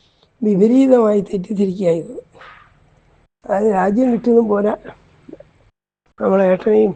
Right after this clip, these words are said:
തന്നെ കാട്ടിലേക്ക് ഓടിച്ചതും പോരാ, എന്നിട്ട് ഇവിടെ വന്നിട്ടും ജ്യേഷ്ഠനെ ദ്രോഹിക്കാൻ വേണ്ടിയിട്ട് ആ ദുർബുദ്ധിയായ ഭരതൻ വരികയാണെന്ന്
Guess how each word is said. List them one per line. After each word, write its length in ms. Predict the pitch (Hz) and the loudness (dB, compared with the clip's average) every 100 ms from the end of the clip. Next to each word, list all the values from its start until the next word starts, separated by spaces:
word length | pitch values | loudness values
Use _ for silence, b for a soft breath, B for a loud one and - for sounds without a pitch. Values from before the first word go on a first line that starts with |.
| - | -8
തന്നെ 220 | - 196 190 | -8 -4 -4
കാട്ടിലേക്ക് 440 | 190 190 202 233 202 | -2 -4 -2 -2 0
ഓടിച്ചതും 440 | 202 208 262 240 | 0 0 0 0
പോരാ, 160 | 202 185 | 0 -2
എന്നിട്ട് 220 | 196 196 | -2 -2
ഇവിടെ 220 | 190 220 | -2 0
വന്നിട്ടും 420 | 240 220 220 233 220 - _ _ _ _ _ - | 2 2 0 0 -2 -4 _ _ _ _ _ 0
ജ്യേഷ്ഠനെ 400 | 202 190 226 208 | 2 4 2 2
ദ്രോഹിക്കാൻ 500 | 185 190 202 214 190 | 2 0 0 0 0
വേണ്ടിയിട്ട് 420 | 180 190 180 208 185 | 0 0 -4 -4 -6
ആ 80 | 160 165 | -4 -4
ദുർബുദ്ധിയായ 600 | 180 180 185 - 185 165 | -6 -6 -8 -6 -4 -4
ഭരതൻ 360 | - 180 175 185 | -4 -6 -4 -2
വരികയാണെന്ന് 560 | 165 190 185 180 170 | -2 -2 -2 -2 -4